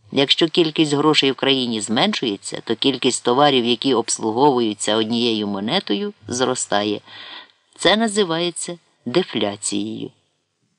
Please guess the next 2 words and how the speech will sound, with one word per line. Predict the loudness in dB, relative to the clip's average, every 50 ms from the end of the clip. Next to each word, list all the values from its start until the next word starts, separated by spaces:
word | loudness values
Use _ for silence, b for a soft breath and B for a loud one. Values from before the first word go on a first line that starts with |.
| _ _ _ _ _ 0
Дефляція — | 4 4 4 6 4 4 4 4 4 2 0 -2 -2 0 0 -2 -4 -6 _ _ _ _ _ _ _ _ _ 2
ріст | 4 4 4 4 2 0 -4 -8 -14 -20